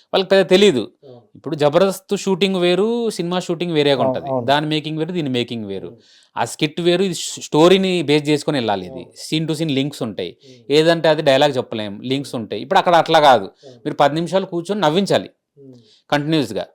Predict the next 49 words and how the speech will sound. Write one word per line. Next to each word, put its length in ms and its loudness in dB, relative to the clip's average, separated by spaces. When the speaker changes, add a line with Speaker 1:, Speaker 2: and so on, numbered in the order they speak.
Speaker 1:
నవ్వితే 480 0
చాలు 240 6
స్కిట్ 360 -6
Speaker 2:
మ్మ్. 220 0
Speaker 1:
హిట్. 260 0
ఇ-, 260 -8
Speaker 2:
మ్మ్. 180 -16
Speaker 1:
ఇక్కడ 380 -2
అట్లా 180 2
కాదు 220 6
కదా. 180 -2
Speaker 2:
మ్మ్. 360 -16
Speaker 1:
ఇక్కడ 200 -6
నాకు 200 4
కూడా 140 6
పది 180 6
జోకులు 260 4
వస్తాయి, 340 -2
Speaker 2:
ఆ. 40 -16
Speaker 1:
కానీ 180 -4
పది 180 6
వేయలేం 260 4
కదా. 160 -2
Speaker 2:
వేయలేం 180 -12
కదా. 80 -20
Speaker 1:
సింక్ 260 2
అవ్వదు 200 10
కదా 140 10
ఆ 20 8
స్టోరీకి, 420 4
Speaker 2:
ఏం 220 2
చెప్తారు? 180 -4
Speaker 1:
ఆ 40 4
క్యారెక్టర్కి 580 6
సింక్ 220 -4
అవ్వదు, 320 4
దాని 180 0
తర్వాత 280 6
సీన్కి 260 -4
సింక్ 240 -6
అవ్వదు. 340 -4
Speaker 2:
మ్మ్. 140 -18
Speaker 1:
So 60 -12
కొన్ని 280 -2
సింక్ 220 -4
అవుతాయి, 160 0
కొన్ని 240 -2
చేయలేం. 260 4
Speaker 2:
మ్మ్. 380 -20